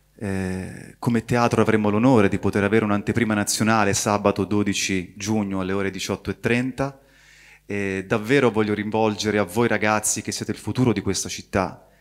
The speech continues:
eh, di essere partecipi di questa rinascita. Noi come nuovo progetto Teatro Maria Caniglia, Teatro di Produzione, stiamo facendo il possibile per fare in modo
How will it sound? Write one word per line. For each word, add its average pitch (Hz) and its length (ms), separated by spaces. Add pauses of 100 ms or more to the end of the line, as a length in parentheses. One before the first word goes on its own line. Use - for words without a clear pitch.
(320)
eh, 92 560 (480)
di 113 200
essere 120 360
partecipi 101 840
di 98 80
questa 107 300
rinascita. - 760 (380)
Noi 123 240
come 110 180
nuovo 120 260
progetto 104 960
Teatro 113 320
Maria 107 200
Caniglia, 107 400
Teatro 104 320
di 101 80
Produzione, 107 480
stiamo 110 260
facendo 110 380
il 104 80
possibile 117 640
per 107 100
fare 101 300
in 98 80
modo 110 800